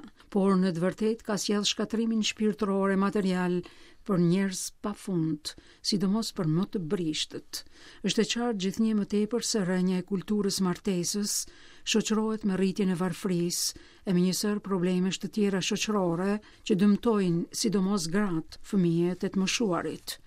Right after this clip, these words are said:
Janë pikërisht ata që vuajnë më shumë në këtë krizë.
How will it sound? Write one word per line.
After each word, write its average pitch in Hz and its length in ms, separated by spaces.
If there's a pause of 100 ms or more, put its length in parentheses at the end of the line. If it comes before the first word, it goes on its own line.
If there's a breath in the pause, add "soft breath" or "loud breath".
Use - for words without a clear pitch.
(140 soft breath)
Janë 208 220
pikërisht 240 420
ata 220 200
që - 160
vuajnë 196 360
më 190 120
shumë 185 220
në 180 100
këtë 196 220
krizë. 175 640